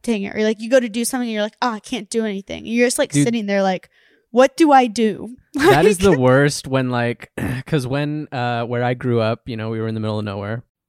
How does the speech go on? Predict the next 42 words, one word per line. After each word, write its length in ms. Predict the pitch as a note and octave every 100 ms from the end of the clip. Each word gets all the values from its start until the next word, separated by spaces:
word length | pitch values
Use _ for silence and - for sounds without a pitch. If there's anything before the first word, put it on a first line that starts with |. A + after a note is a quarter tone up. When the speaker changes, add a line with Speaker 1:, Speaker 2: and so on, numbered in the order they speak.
| _ _ _ -
Speaker 2:
bit 100 | C3
of 60 |
Speaker 1:
Yeah. 160 | A3 -
Speaker 2:
a 20 |
frontier. 640 | - A#2+ A2+ - A2+ A2 - _ _ _ _ _ _ _ -
And, 400 | A#2+ A#2+ B2 A#2+
uh, 400 | A#2 A2+ A2 A2+ G#4 - _ _
Speaker 1:
<laughs> 440 | _ _ _ _
Speaker 2:
all 160 | C#3 D3
the 80 | D#3
time, 640 | - C#3 C3 C3 C3 C3
usually 380 | - D3+ D3+ E3+
in 80 | E3
the 80 | C#3
winter, 320 | A#2+ A#2 A#2
you 100 | A#2
know, 100 | A#2
if 100 | G#2+
it 60 | B2
was, 120 | A2+
like, 140 | A2
a 60 | A2
big 340 | G2+ A2 G2+
snowstorm 680 | - - A#2 G#2+ G#2 - A2
or 40 | A2
something, 280 | - A2 A2
the 80 |
power 320 | - G#2 G#2 G#2+
would 160 | A2+
go 160 | A2+ G#2
out. 340 | - A2 - - _ _ -
And 140 | C3
Speaker 1:
Yeah. 120 | G#3+
Speaker 2:
it 20 |
could 100 | G#3
be 160 | A3+ D#3+
out 260 | C3+ D#3 -
for 220 | - G#2+
a 60 |
couple 360 | - - B2 A2
hours 520 | G#2+ G#2+ C2 D2 -
usually. 500 | G#2 G#2 G#2+ G2+ -